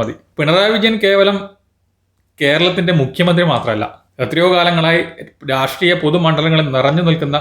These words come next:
വ്യക്തിത്വമാണ്. അതിലെല്ലാം ഉപരിയായിട്ട് സി പി ഐ എമ്മിൻ്റെ പോളിറ്റ് ബ്യൂറോ അംഗമാണ്. അദ്ദേഹത്തിൻ്റെ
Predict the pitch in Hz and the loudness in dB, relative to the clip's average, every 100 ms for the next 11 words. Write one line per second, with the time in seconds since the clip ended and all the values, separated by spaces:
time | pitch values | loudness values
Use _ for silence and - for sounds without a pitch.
0 | - 120 117 - 135 113 113 _ _ _ | -4 -8 -8 -8 -8 -8 -12 _ _ _
1 | _ _ _ - 147 190 202 202 196 175 | _ _ _ -4 0 2 2 2 2 2
2 | 170 170 165 175 170 - 147 175 175 196 | 2 2 2 0 -2 -4 0 0 2 0
3 | 175 165 165 175 - - _ _ 127 135 | 2 2 2 0 -4 -18 _ _ -6 -4
4 | 156 170 170 175 - 156 131 160 117 107 | -2 2 2 2 -2 -6 -2 0 0 -2
5 | - _ _ _ _ _ _ _ - 147 | -8 _ _ _ _ _ _ _ -4 0
6 | 170 226 226 233 220 208 | 0 2 0 0 0 2